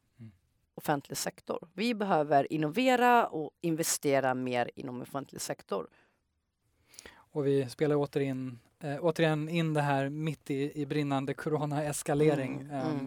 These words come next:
Speaker 1: så där sjukvården på olika sätt går på knäna.
Speaker 2: Mm.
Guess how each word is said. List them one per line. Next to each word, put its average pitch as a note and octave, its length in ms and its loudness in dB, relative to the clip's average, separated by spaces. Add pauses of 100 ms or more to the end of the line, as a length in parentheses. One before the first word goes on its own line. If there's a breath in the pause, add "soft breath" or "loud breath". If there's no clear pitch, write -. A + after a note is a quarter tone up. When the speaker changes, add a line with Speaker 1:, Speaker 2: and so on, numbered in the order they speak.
(140)
Speaker 1:
så C#3 320 -6
där B2+ 560 -2
sjukvården C3+ 440 -8
på - 80 -12
olika C3+ 240 -8
sätt - 180 -14
går C3+ 140 -8
på - 100 -14
knäna. C3 320 -10 (180 loud breath)
Speaker 2:
Mm. C#3 240 -6